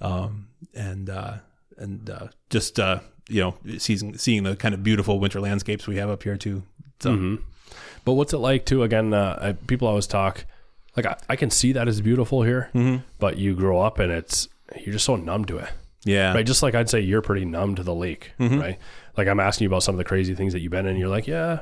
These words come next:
Speaker 2: I don't know, some of it's crazy," you know, but it, it, <laughs> whereas I'm saying I could be in, uh, the way down on your list of crazy and I'd be, like I said, code red. But anyway, so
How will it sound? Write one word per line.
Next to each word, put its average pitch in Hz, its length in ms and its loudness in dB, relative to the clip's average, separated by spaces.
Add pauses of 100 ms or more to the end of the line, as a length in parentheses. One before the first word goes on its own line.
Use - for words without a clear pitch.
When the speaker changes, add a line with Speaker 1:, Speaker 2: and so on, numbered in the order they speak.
Speaker 2:
I - 40 -8
don't 160 100 -4
know, 73 260 -6
some 165 200 -2
of 151 100 -2
it's 104 140 -4
crazy," - 240 -4
you - 100 0
know, 170 100 4
but 120 160 -2 (160)
it, - 0 -
it, 131 440 -4 (140)
<laughs> - 180 -14
whereas 131 260 4
I'm 123 100 2
saying 117 240 0
I 110 120 4
could 123 140 0
be 104 120 0
in, 101 240 -2
uh, 92 400 -6 (160)
the 95 420 0 (280)
way 113 440 4
down 107 300 4
on 101 100 0
your 95 140 0
list 107 300 2
of 90 100 -2
crazy 104 380 2
and 82 80 -4
I'd 95 160 0
be, 76 280 -4
like 80 220 -8
I 85 60 -4
said, 82 220 -4
code 92 200 0
red. 101 180 0
But 98 80 2
anyway, 107 260 2
so 104 260 2